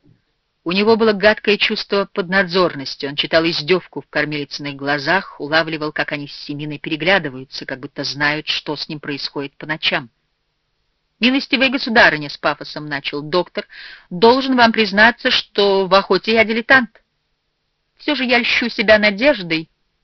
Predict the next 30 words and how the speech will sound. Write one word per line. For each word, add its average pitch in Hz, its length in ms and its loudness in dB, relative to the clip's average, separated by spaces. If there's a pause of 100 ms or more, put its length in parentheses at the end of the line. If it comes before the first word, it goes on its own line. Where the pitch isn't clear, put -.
(580)
В 185 60 -6
эту 220 160 0
минуту 247 260 0
кормилица 233 600 0 (440)
подкралась 196 600 0
к - 80 -14
стулу 180 340 -4
госпожи 175 360 -4
Моску 214 500 -4 (460)
и 208 100 -4
выпалила: 160 680 -4 (800)
"Большая 202 380 0
барышня, 247 640 -2
за 190 180 -2
вами 196 320 -4
послали". 143 720 -8 (1700)
"Что - 200 -4
ж - 60 -6
ты 202 100 -4
стоишь 262 340 4
тут - 140 -2
и 175 60 -2
молчишь?" — 165 680 0 (360)
в - 60 -16
сердцах 165 360 0
крикнул 160 320 -4
на 156 60 -4
неё 156 220 -2
Егор, 160 320 0
вскакивая. 135 720 -4